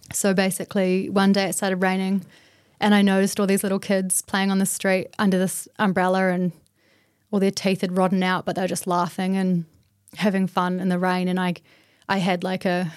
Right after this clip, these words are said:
an entry-level point and shoot. Well, not a, sorry, not a point and shoot, like, a little, you know, like, a dual lens kinda setup thing.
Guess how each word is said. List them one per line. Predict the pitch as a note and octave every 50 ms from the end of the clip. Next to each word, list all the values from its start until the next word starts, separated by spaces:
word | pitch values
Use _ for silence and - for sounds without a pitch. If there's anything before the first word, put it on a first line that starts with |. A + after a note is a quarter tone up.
| - - -
an | - G#3 F#3+ - -
entry-level | G#3 G3 G3 - G#3 F#3 F3+ F3+ E3+ F3+ F3
point | - - F3+ F3+
and | F3+ F3
shoot. | E3 - F3+ E3+ F3+ - - - _ _ _ _ _ _ _ _ _ _ -
Well, | G#3+
not | B3 A#3
a, | F#3+
sorry, | - - G3 E3 F3
not | F#3 F3+
a | F3+
point | - - F3+ F3+
and | F3
shoot, | - - - -
like, | F3+ E3+ - -
a | F#3+
little, | F3+ E3+ - F3
you | E3+ F#3
know, | F3+ F3+ F3+
like, | F3 - - -
a | G3+
dual | F3+ D#3 - - F#3+ F#3 F#3 F3+
lens | E3+ F3+ F#3 F#3+ F#3+ G3 F#3 F3 -
kinda | - - F#3+ F#3+ G3+
setup | - - F#3 - - - - _
thing. | - - B2+ A3 F#3+